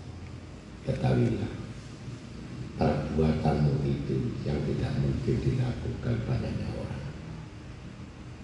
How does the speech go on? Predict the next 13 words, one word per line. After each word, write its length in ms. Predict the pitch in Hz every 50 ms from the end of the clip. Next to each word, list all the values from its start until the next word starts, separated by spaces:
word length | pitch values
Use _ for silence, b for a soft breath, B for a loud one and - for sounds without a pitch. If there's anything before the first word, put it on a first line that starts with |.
| - - - - - - -
Tapi 480 | 73 71 71 71 - 76 69 - - -
itu 300 | 78 80 78 - - -
sebuah 480 | - - - - 67 64 - - - 120
anugerah 800 | 120 65 65 65 - - 67 - - 78 - - - - - - - - - - - - - - - - -
yang 260 | - 127 131 117 - -
terbesar 1000 | - - - - - - - - - - - - 80 80 78 76 - 80 80 - - - - - - - - - - - - - - - - - - - - - - -
dalam 480 | - - 123 64 - 127 131 - - -
perbuatan 540 | - - - - 123 117 113 110 104 101 - 120 117
amalmu. 640 | 120 117 117 117 117 117 113 - - - 107 104 - - - - - - - - - - - - - - - - - - - - - - - - - -
Terbesar 480 | - - - - - - 107 101 101 - - - - - - - - - - - - - - - - - -
dari 140 | 131 135 -
sedekahmu 680 | - - - - - - - - - - - 117 117 - -
amalmu. 480 | - - - - - - - - -